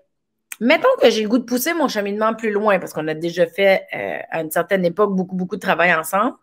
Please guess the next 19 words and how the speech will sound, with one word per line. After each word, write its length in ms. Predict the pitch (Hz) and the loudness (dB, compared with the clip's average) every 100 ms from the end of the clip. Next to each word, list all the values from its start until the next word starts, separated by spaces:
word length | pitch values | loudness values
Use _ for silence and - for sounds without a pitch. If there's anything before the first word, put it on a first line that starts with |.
| - - _ | -20 -20 _
Puis 80 | 226 | 4
là, 60 | |
avec 200 | 285 240 | 4 4
du 80 | 190 | 4
recul, 360 | 185 170 214 285 349 | 4 4 4 2 0
tu 80 | - | -2
sais, 80 | 311 | 2
là, 200 | 294 208 | 4 4
on 60 | 156 | 2
se 80 | - | -2
revoit 180 | 160 | -2
aujourd'hui, 420 | 190 185 151 156 247 | 0 0 0 -2 -8
puis 80 | |
je 40 | - | -4
suis 60 | 165 | -2
comme, « 100 | 180 | 0
All 120 | 165 | 2
right. » 220 | 160 - - _ _ - - - - - - - - - - | 2 0 -6 _ _ -18 -14 -12 -12 -12 -12 -14 -14 -8 0
Tantôt, 340 | 196 196 381 | 2 6 8